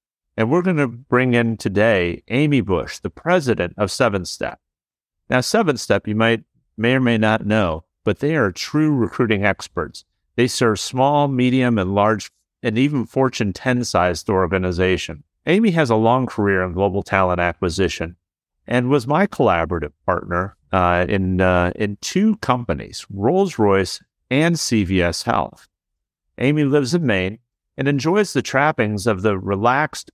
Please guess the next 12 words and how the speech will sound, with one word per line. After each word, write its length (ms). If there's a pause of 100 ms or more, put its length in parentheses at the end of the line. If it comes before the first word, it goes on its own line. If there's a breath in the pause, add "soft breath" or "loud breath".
outdoor 500
life 360 (800)
that 220
help 320
offset 520
the 120
frenetic 500
pace 440
of 200
her 160
corporate 400
clients 460